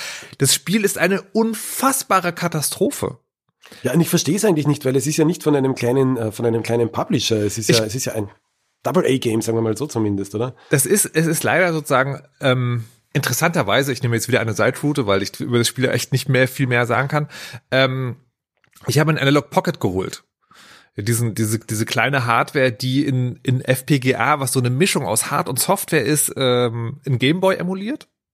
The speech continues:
Speaker 1: aber wo man auch per Firmware-Installation andere Systeme rein installieren kann. Zum Beispiel auch ein Master-System. Und Sega war ja früher einer der großen Konsolenhersteller.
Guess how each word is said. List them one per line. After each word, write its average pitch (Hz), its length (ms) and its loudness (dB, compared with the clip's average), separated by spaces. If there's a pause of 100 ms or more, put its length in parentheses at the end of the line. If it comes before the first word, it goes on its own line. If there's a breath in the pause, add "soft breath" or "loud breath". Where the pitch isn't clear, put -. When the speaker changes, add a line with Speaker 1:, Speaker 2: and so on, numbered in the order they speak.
(680 soft breath)
Speaker 1:
aber 135 260 2
wo 147 60 0
man 143 200 2
auch 156 500 0
per 143 280 2
Firmware-Installation 147 920 2
andere 127 280 0
Systeme 117 500 2
rein 92 180 2
installieren 95 500 -8
kann. - 200 -18 (840 loud breath)
Zum 135 160 2
Beispiel 123 460 2
auch 117 520 -2 (240)
ein 113 140 0
Master-System. 101 840 -4 (480)
Und 117 220 0
Sega 156 460 2
war 123 100 4
ja 123 140 4
früher 202 560 0
einer 185 260 2
der 156 140 2
großen 180 400 0
Konsolenhersteller. 151 1120 0